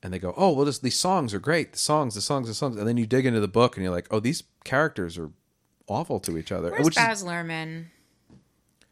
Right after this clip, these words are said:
Speaker 1: I don't know about Baz's Follies. It would certainly have, the Follies part would be great. I don't know about the rest of it.
Speaker 2: I don't know.
Speaker 1: Be interesting.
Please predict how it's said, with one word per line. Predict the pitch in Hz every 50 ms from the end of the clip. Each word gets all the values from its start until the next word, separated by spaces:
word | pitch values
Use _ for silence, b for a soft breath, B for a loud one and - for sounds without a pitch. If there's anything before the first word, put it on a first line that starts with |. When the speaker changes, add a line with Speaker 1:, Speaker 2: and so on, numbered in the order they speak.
| _ _ _ _ _ _ b b b b b b b b - -
Speaker 1:
I | -
don't | 233 302 349
know | 453 453
about | 440 415 392 247 170
Baz's | - 135 131 123 117 104 110 104 98 - - - - - - - _ _
Follies. | - - 101 101 95 87 87 82 85 - - - -
It | 131
would | 131 131
certainly | - 247 233 208 180
have, | 175 175 147
the | 123 117
Follies | - 131 147 240 330 349 311 -
part | - 135 117 101
would | 98 95
be | 87 90
great. | - 85 76 73 - - _ _ _ _ _ _ _ _ _ _ _ _ _ _ _ _ _ _ _ _ _ _ _ _ _ _ -
I | 143
don't | 180 226
know |
about | 240 226 214
the | - 131
rest | 143 151 147 135 - -
of | 92 76
it. | 67 - - - _ -
Speaker 2:
I | 277
don't | 359 392 302
know. | 233 240 247 247 _ _ _ _ _ _ _ _ _ -
Speaker 1:
Be | 185 190
interesting. | 190 185 - 120 - - - 90 87 92 104 120